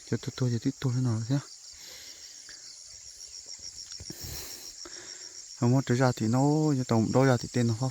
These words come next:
phá đi. Chúng đó chúng đây chỉ rong thì nó không nó. Bữa tí nó chơi, cho cụ tôi tôi. Nó thằng là cụ tôi tôi nó phá phá người nó. Tí đa rồi bây giờ lên hỏi thế, thế nó. Nó như cụ tôi ra ta chỉ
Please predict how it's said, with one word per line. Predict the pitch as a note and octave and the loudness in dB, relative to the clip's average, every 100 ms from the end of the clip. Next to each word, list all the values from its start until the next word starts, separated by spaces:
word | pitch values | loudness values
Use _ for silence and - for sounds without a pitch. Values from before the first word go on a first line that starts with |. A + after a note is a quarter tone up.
| - | 2
phá | C3 | 2
đi. | B2+ A#2 - - - - - - - - - - | 2 -2 -8 -14 -14 -14 -14 -14 -16 -14 -14 -10
Chúng | A#2+ A2+ | -6 -2
đó | B2 B2 | 0 0
chúng | A#2 | 2
đây | B2 | 0
chỉ | - G#2+ | 0 0
rong | G#2+ A#2 | 2 2
thì | A2+ | 2
nó | G#2 | 0
không | A#2+ C3 C3+ | 0 2 2
nó. | A#2+ - - - - - - - - F#4+ - - - - - - - | 0 -6 -12 -14 -14 -14 -14 -14 -14 -14 -14 -14 -14 -14 -14 -8 4
Bữa | C3+ | 4
tí | - | 6
nó | G#2+ A#2 | 4 6
chơi, | A2+ G#2 - - - - | 4 2 0 -6 -10 -8
cho | - A2+ G#2+ | 4 4 4
cụ | A2 | 0
tôi | A#2 - | 0 4
tôi. | B2 A2+ G2+ - - - - - - - - - | 6 8 6 0 -8 -10 -10 -8 -10 -10 -10 -6
Nó | B2 | -2
thằng | A#2 | 0
là | G#2 G#2 | 0 0
cụ | A2+ - | -2 0
tôi | A#2+ | 0
tôi | A#2+ | 0
nó | A2+ G2+ F#2 - | 0 -2 -6 -8
phá | - C#3+ - | -6 -6 -2
phá | D#3+ E3 E3 E3 A#2+ | -2 -2 -2 0 2
người | A2 A2+ A2+ | 0 0 2
nó. | B2 G2 - - - - - - - - - - | 2 0 -6 -10 -10 -10 -10 -10 -10 -8 -8 -8
Tí | D3+ D3 | -8 -2
đa | C#3 | -2
rồi | A#2+ G#2 | -2 -2
bây | A2+ A2 | -2 -2
giờ | A2+ | -2
lên | A#2+ | -4
hỏi | B2+ G2 | -2 -4
thế, | B2 C#3 C#3 | -4 -6 -4
thế | B2+ | -6
nó. | B2 - - - - - - - - - | -6 -8 -8 -8 -8 -8 -8 -10 -4 2
Nó | |
như | D3 | 2
cụ | C3+ A2 | 2 -2
tôi | - C#3+ | -4 -4
ra | C#3+ C3 | -2 -2
ta | C3 | -2
chỉ | - | -6